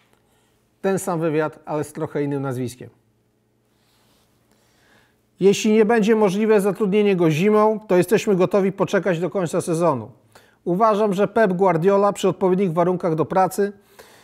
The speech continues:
e, które w Legii są, jest obecnie najlepszym kandydatem, by rozwinąć nasz zespół w najbliższych latach.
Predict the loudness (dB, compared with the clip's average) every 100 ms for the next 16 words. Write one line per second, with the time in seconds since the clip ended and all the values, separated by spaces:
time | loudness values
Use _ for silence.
0 | _ 0 2 2 0 0 2 0 -2 0
1 | 2 4 2 0 0 0 0 2 4 2
2 | 0 -4 -2 0 0 0 0 0 0 0
3 | 0 0 0 -2 -4 -6 -4 -4 -4 -4
4 | -4 -6 -8 -8 -6 -8 -12 _